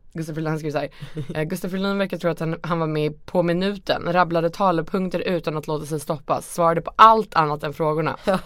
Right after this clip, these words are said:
Speaker 1: filibustrade i största allmänhet."
Speaker 2: Mm.
Speaker 1: Och, nej, men han är verkligen arg
Speaker 2: Mm.
Speaker 1: på det här. Ehm, och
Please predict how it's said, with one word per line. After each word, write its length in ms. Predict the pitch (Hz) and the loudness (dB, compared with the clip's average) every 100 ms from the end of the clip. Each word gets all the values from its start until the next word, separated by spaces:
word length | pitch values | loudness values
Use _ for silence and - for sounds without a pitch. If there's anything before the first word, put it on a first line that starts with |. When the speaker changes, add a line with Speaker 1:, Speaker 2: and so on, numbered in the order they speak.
| 202 | 0
Speaker 1:
filibustrade 800 | 185 180 175 185 - - 170 165 | 0 0 -2 -4 -4 -2 0 0
i 100 | 156 | -4
största 360 | - 156 - - | -6 -8 -4 0
allmänhet." 640 | 156 151 151 160 - - - | 0 0 -2 -4 -4 -12 -14
Speaker 2:
Mm. 280 | 151 143 147 - | -12 -12 -14 -8
Speaker 1:
Och, 300 | 165 160 156 | -2 2 4
nej, 180 | 156 - | 4 4
men 160 | 190 214 | 0 2
han 140 | 240 | 4
är 40 | 233 | 4
verkligen 280 | 233 190 - | 4 6 10
arg 320 | 175 143 156 - - | 10 10 2 -14 -8
Speaker 2:
Mm. 100 | 185 | -2
Speaker 1:
på 60 | |
det 60 | 160 | 2
här. 160 | 147 - - - - - | 2 0 -10 -18 -10 0
Ehm, 560 | 156 151 147 147 147 - | 4 4 4 2 -4 -6
och 300 | - 180 175 | 0 6 6